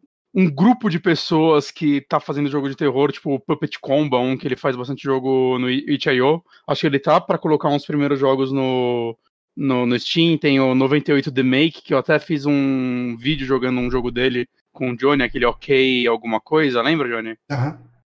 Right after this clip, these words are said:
Speaker 1: E é, é engraçado que é uma galera, tem um brasileiro também, eu não lembro o nome dele, eu deveria ter pesquisado isso, mas eles estão agora com uma, que é um negócio que tá me animando muito, que é de fazer jogos de terror, é,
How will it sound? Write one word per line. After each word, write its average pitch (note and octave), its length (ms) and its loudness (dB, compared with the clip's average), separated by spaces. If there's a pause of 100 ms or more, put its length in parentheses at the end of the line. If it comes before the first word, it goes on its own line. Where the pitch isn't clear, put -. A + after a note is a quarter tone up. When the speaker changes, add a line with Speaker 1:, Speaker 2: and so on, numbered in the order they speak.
(240)
Speaker 1:
E D3 540 4
é, - 220 -6
é F3+ 40 2
engraçado F#3 380 2
que - 80 -4
é E3+ 40 2
uma F3+ 140 2
galera, F3+ 360 4
tem A3+ 120 -2
um A#3+ 80 0
brasileiro G#3 520 2
também, F#3+ 240 -4
eu F#3+ 40 -2
não A3 200 -2
lembro G#3+ 240 -6
o F#3+ 40 -4
nome E3+ 200 -2
dele, D#3+ 320 0
eu D#3+ 60 0
deveria D3+ 240 -2
ter D#3+ 180 -8 (100)
pesquisado D3 400 -2
isso, - 160 -4 (220)
mas D#3+ 180 2
eles F3+ 220 4
estão F#3+ 160 2
agora F3+ 280 4
com F3+ 200 -4
uma, F3 240 0
que - 240 -10
é - 20 0
um F3+ 60 2
negócio E3+ 240 0
que - 40 -20
tá F#3 80 0
me E3 80 2
animando E3+ 360 2
muito, F3+ 520 -2 (280)
que F#3+ 100 0
é F3 80 2
de F3 80 -6
fazer F#3 380 2
jogos G3 280 0
de E3+ 120 -8
terror, E3+ 560 0 (100)
é, D#3 880 -2